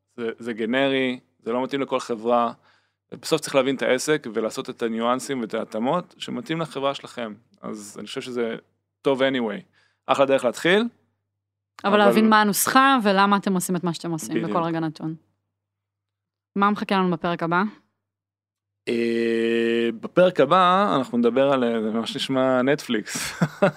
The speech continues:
Speaker 1: <laughs> אה, נדבר, אה, אני חושב, על המטריקה האחרונה שלנו, אה, שהיא דווקא היא פחות מוכרת, אני חושב, שזה טי אר או איי, שמה שמעניין בה, שהיא מדברת יותר על קאש.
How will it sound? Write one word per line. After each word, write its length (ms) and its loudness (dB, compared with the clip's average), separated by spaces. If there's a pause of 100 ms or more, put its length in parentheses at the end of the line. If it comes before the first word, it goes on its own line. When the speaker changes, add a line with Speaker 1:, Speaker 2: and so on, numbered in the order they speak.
(360)
Speaker 1:
<laughs> 840 -8
אה, 760 4
נדבר, 600 2
אה, 180 4
אני 100 2
חושב, 160 -4
על 60 0
המטריקה 360 0
האחרונה 460 0
שלנו, 440 2 (360)
אה, 800 -4
שהיא 160 -8
דווקא 220 2
היא 180 4 (140)
פחות 260 -4
מוכרת, 460 -4
אני 140 -4
חושב, 220 -2
שזה 300 -4
טי 180 0
אר 60 4
או 280 0
איי, 200 0 (920)
שמה 320 0
שמעניין 320 4
בה, 140 6
שהיא 160 0
מדברת 240 2
יותר 200 2
על 120 2
קאש. 640 0